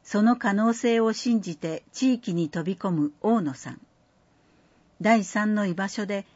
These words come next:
自分の本来の力を発揮し、ジェイケーのアイディアが出雲を笑顔にする。これからの活躍も楽しみです。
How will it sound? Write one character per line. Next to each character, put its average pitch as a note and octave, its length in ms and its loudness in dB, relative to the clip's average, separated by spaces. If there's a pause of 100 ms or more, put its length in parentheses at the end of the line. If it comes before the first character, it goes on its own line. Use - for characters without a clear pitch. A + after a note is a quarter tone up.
自 F#3 180 -2
分 B3+ 260 8
の A#3+ 120 6
本 C#4+ 280 8
来 G#3+ 200 4
の D#3 140 2
力 G3 440 -2
を C#3 60 -2
発 C#3 280 -10
揮 D#3+ 120 -10
し、 - 280 -14 (480)
ジ F#3+ 100 2
ェ A#3 80 8
イ A3+ 80 0
ケ A#3 220 2
ー G3+ 60 0
の F3 260 -2
ア G#3+ 160 2
イ G#3+ 100 0
デ F3 80 -2
ィ D#3+ 100 0
ア D#3 60 -2
が D#3 220 -2 (220)
出 A#3+ 120 2
雲 G3 400 0
を D3+ 140 0
笑 A#3 120 2
顔 A#3 260 2
に C#3+ 160 -2
す D#3 200 -10
る。 D#3 140 -10 (640)
こ F#3 120 0
れ G3+ 120 2
か A3 140 2
ら G3 100 2
の E3 140 -2
活 D#3+ 300 -8
躍 F#3 260 -2
も F3+ 240 0 (180)
楽 D3+ 220 -2
し A#3+ 160 -2
み D#3 140 0
で C#3+ 140 -14
す。 - 300 -18